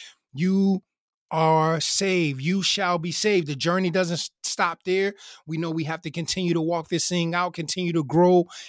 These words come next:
in the Lord, continue to grow stronger, because when you get on this side of things, guess what?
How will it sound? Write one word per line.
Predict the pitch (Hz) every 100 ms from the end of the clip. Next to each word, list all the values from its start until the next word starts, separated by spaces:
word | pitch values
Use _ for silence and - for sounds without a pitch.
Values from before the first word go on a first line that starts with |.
| -
in | 165
the | 147
Lord, | 147 185 196 190
continue | 170 143 185 180
to | 165
grow | 151 165
stronger, | 147 - 180 190 190 196 - - -
because | 151 160 143
when | 160 160
you | 165
get | 143 185
on | 196 196
this | 196 185
side | - 208 196
of | 190
things, | 240 226 185 127
guess | 139 170 -
what? | 220 196